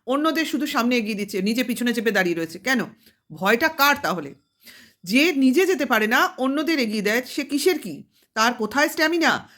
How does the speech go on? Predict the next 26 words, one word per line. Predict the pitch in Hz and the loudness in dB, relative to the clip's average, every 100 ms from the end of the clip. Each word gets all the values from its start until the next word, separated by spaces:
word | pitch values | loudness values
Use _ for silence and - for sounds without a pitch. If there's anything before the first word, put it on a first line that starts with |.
| _ | _
কোথায় | 226 226 311 320 | -6 0 0 0
কি? | 254 175 - | -2 -4 -8
শুধু | - 370 330 392 | 0 2 4 2
দিদিদের | 302 285 320 | 2 0 0
নিয়ে | 311 320 | 0 0
যাব, | 285 269 330 | 2 2 2
দিদিদের | 320 262 277 294 | 0 0 -2 -2
খেলাবো, | 262 214 175 160 - - | 0 0 0 -4 -10 -6
আমি | - 240 302 | 0 0 2
শুধু | 320 285 | -2 0
পাশে | 240 302 | 0 2
দাঁড়িয়ে | 240 233 302 | 2 2 2
মজা | 302 214 240 | 0 2 2
দেখবো, | 226 180 156 | 2 0 -4
তাই | - 233 | -2 0
না? | 440 403 - _ | 2 0 -2 _
এখনও | 196 190 294 | -10 -6 -6
তো | 349 | 0
তাই | 311 302 | 0 0
বলতেই | 330 339 359 | -2 -2 -2
শুনলাম, | 359 269 180 - - - | 0 2 0 -2 -14 -6
আমার | 170 269 | -4 -4
সব | 285 190 190 | -2 -4 -2
দিদিরা | 233 277 311 | -2 0 0
যদি | 311 320 | 2 0
যায়, | 233 254 349 339 | 0 2 4 2